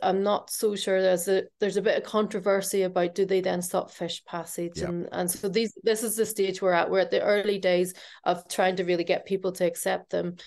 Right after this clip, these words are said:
Speaker 1: as, as a mitigation tool. And, uh, obviously only under use, uh, in the right circumstances.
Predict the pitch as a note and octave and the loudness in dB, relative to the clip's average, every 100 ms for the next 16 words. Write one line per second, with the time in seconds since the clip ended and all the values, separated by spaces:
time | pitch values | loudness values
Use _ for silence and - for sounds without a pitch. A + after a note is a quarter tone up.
0 | - - - F3 E3+ - F3+ E3+ F3+ E3+ | -20 -20 -6 -2 0 2 2 2 4 4
1 | E3+ - E3 - F3 E3+ F3+ E3 E3+ - | 2 2 0 0 -4 0 2 2 0 -10
2 | - _ _ _ _ _ - F#3 E3+ - | -20 _ _ _ _ _ 0 2 2 0
3 | - - G#3+ A3 G3+ - G#3+ G#3 F#3+ F3+ | -4 -2 2 2 0 -2 -2 2 2 2
4 | G3 F#3+ F3+ E3+ F3 E3+ E3 E3 - - | 2 4 4 4 2 2 0 0 -6 0
5 | F3 E3 F3+ F3 E3+ - - E3+ E3+ F3 | 2 2 2 2 2 2 0 -2 -2 -4
6 | F3 E3+ E3+ F3 F#3+ F3+ | -4 -4 -4 -4 -2 -2